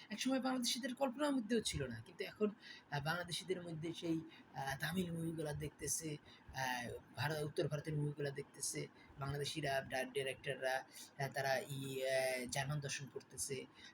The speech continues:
আহ, তারা এই, আহ, গাজালির সাথে ইবনে সিনার তুলনা করছে। আহ, এই ভিডিও YouTube-এ আছে, দেখেন, অনেকেই, সম্রাট নামে একজন, আহ, YouTube-এ ভিডিও দিয়েছে, আপনারা দেখতে পারেন, খুবই চমৎকার ভিডিওটা হয়েছে।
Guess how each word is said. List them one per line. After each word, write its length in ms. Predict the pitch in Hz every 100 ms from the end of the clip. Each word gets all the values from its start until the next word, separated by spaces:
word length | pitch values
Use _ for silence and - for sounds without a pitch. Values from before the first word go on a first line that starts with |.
| -
আহ, 160 | 123 120
তারা 280 | 127 127 127 127 -
এই, 220 | 131 123 123 -
আহ, 280 | 127 123 123 120 - - -
গাজালির 380 | 123 131 143 143
সাথে 320 | - 143 143
ইবনে 220 | 127 139
সিনার 240 | - 160 131
তুলনা 300 | 147 151 135
করছে। 400 | - 143 - 139 - - - -
আহ, 240 | 131 123 -
এই 260 | 139 135 226 147
ভিডিও 300 | 214 277 277
YouTube-এ 300 | 240 254 277
আছে, 220 | 269 311
দেখেন, 220 | 226 -
অনেকেই, 320 | 214 233 214
সম্রাট 380 | 190 214 233 220
নামে 200 | 214 190
একজন, 260 | 185 165 165
আহ, 540 | - - - 151 147
YouTube-এ 360 | 175 170 190 147
ভিডিও 240 | 160 160
দিয়েছে, 260 | 147 147 147
আপনারা 180 | 143 143
দেখতে 220 | 160 165
পারেন, 200 | 143 143
খুবই 220 | - 240
চমৎকার 480 | - - - 208 147
ভিডিওটা 340 | 139 139 135
হয়েছে। 300 | 123 120 139